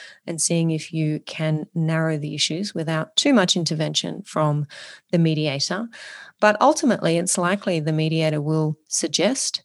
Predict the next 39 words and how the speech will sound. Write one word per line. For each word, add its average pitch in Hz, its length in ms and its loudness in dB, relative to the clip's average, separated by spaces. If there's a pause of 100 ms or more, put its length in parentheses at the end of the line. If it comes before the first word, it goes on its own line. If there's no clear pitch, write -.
(140)
that 156 400 0 (180)
separate - 480 -2
sessions 202 720 -2
are 165 180 2
convened. 156 760 -2 (580)
If 208 200 -2
you're 180 100 2
by 160 200 2
phone, 175 500 -2
that 170 240 -4
means 165 260 2
the 170 80 -4
mediator 165 680 0 (340)
will 170 260 2
hang 247 240 2
up 233 140 2
the - 60 -4
phone 196 400 2
and 170 260 2
then 165 400 2
ring 185 360 6
back 170 320 2
one 170 320 4
of 180 120 4
the 156 100 -2
parties 226 640 -4 (100)
in 220 220 4
the 175 100 4
absence 151 420 -2
of 147 200 -2
the 151 120 -2
other 165 400 -2
and 156 200 4
have 156 240 0
a 160 60 0
separate 208 340 0
discussion 175 540 0
with 151 160 2
them, 220 340 4